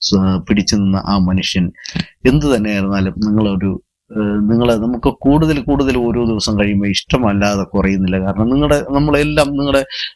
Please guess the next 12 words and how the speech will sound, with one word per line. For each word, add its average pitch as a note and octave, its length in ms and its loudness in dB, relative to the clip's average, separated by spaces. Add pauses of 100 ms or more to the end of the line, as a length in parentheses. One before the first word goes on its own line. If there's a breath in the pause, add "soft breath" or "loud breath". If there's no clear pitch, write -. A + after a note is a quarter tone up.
(160)
ഏ, B2+ 160 4
ഈ A#2+ 600 0 (120)
പുസ്തകം A#2 580 0
പോലെ F#2 320 0
തന്നെയാണ്. D#2+ 480 -4
കാരണം G2+ 360 2
ഒരു A2 60 0
പുസ്തകം, A#2 540 0 (120)
തുറന്ന C3 200 2
പുസ്തകം C#3+ 420 0
പോലെ G#2+ 260 0
തന്നെയാണ് E2+ 320 -4